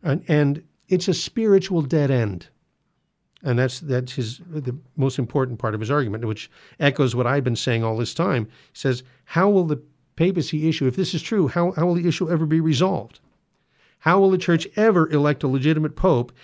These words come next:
if every single papal elector is wrong about the current occupant of the chair of Saint Peter?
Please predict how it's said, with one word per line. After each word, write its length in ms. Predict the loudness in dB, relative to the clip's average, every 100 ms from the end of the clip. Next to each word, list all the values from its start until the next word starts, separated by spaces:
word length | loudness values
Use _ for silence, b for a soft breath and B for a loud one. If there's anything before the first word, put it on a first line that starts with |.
| b b
if 220 | 0 0 2
every 440 | 4 4 2 0
single 480 | 0 2 2 4 0
papal 500 | 2 2 2 0 0
elector 440 | 0 0 0 -2
is 200 | -2 -2
wrong 320 | 0 0 2
about 240 | 0 -2 -6
the 80 | -10
current 460 | -4 0 2 2
occupant 480 | 0 -4 -4 -4 -6
of 60 | -6
the 80 |
chair 220 | -6 -4 -4
of 100 | -2
Saint 260 | -6 -6
Peter? 400 | -4 -4 -4 -10